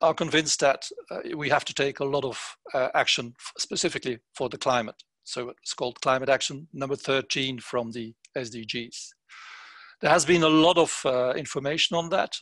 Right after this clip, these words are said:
but, uh, what is to us very important is that by twenty fifty, we need to reduce the, uh, or limit the warming of the, of the Earth by, to one and a half centigrade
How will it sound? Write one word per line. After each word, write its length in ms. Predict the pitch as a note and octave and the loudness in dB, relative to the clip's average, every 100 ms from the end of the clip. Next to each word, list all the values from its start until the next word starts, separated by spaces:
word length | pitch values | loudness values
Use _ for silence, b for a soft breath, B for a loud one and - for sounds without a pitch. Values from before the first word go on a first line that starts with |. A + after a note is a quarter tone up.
| _ | _
but, 160 | D3 - - - | -8 -6 -12 -6
uh, 260 | D3 D3 - | -4 -4 -6
what 240 | - D3+ D#3 | -2 2 4
is 420 | F3 - - - - | 4 2 -2 -8 -10
to 140 | - C#3+ | 0 0
us 220 | C3+ - A#2+ | 0 -4 -4
very 180 | C#3+ B2+ | -2 -2
important 520 | A#2+ B2+ B2 B2+ A2 - | -4 -6 -6 -8 -12 -8
is 260 | D3 C3+ - | -6 -4 2
that 220 | C3+ C3 _ - | 2 2 _ -2
by 120 | C3+ | 0
twenty 340 | - D3 C3+ | -2 -4 -4
fifty, 480 | B2+ D#3+ - - D3+ B B B B B - | -8 -6 -6 -6 -8 B B B B B -8
we 160 | D3+ | -4
need 260 | C#3 D3 D3 | 0 0 0
to 100 | - | -2
reduce 720 | C3+ A#2+ C3+ C3+ B2 - - - | -2 -2 -2 -2 0 -2 -2 -6
the, 380 | D3+ C3 B2+ B2 - _ C3 | -6 -4 -2 -4 -8 _ -6
uh, 80 | |
or 200 | C3 C#3 | -4 -2
limit 320 | C3 D#3+ B2+ - | 0 0 0 -8
the 100 | C3+ | -4
warming 380 | B2+ C#3 C3+ B2+ | 2 2 0 -6
of 100 | A#2 | -6
the, 260 | B2+ A#2+ - _ _ _ | -4 -4 -4 _ _ _
of 120 | C#3+ | -10
the 140 | A#2+ C3+ | -4 -2
Earth 220 | C3+ B2+ - | -2 -2 -2
by, 240 | C3 B2 | 0 0
to 160 | A2+ C3+ | -4 -4
one 140 | B2+ | -4
and 200 | B2 A#2 - - | -6 -12 -10 -2
a 40 | |
half 160 | B2 - | -2 -2
centigrade 560 | - B2+ A#2 B2 A2+ | -6 -8 -6 -4 -4